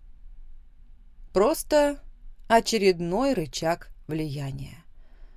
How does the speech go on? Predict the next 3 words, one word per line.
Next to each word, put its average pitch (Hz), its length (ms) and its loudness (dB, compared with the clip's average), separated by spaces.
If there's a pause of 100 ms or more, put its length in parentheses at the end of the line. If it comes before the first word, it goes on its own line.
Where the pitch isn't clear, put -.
(1600)
Пока 254 460 4
он 294 260 4
продолжал 226 880 2